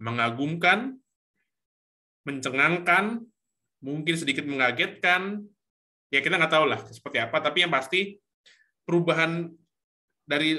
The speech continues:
lima belas digit ke enam belas digit N P W P ini tentunya akan merubah banyak hal ya, walaupun cuman beda satu, beda sedikit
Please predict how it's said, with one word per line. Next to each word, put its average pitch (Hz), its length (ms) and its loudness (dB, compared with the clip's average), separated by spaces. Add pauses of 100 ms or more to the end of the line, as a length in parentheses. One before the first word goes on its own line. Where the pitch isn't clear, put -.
(140)
lima 147 240 -6
belas 147 160 -2
digit 170 160 -4
ke 165 80 2
enam 147 80 0
belas 139 160 -2
digit 147 240 -6 (320)
N 139 80 -6
P 139 80 -4
W 143 80 2
P 139 160 2
ini 180 160 2 (800)
tentunya 160 240 -4
akan 175 160 -4
merubah 156 480 0
banyak 131 240 0 (160)
hal 165 480 -2
ya, 135 400 -2
walaupun 139 320 -4
cuman 160 400 -4
beda 151 240 -2
satu, 170 480 -6 (880)
beda - 160 -2
sedikit 202 480 -8